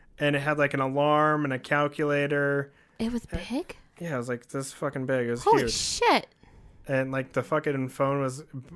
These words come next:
Speaker 1: pile of shit.
Speaker 2: Of course.
Speaker 1: But it worked.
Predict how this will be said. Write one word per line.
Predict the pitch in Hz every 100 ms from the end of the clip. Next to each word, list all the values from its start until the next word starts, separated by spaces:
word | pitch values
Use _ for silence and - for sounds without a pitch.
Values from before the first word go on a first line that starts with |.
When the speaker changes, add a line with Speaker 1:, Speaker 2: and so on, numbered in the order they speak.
| - - - -
Speaker 1:
pile | - 185 156
of | 123
shit. | - - 113 95 - _ _ _ -
Speaker 2:
Of | 320 -
course. | - 571 330 - - - - - - -
Speaker 1:
But | 156
it | 151
worked. | 139 151 175 107 - - - -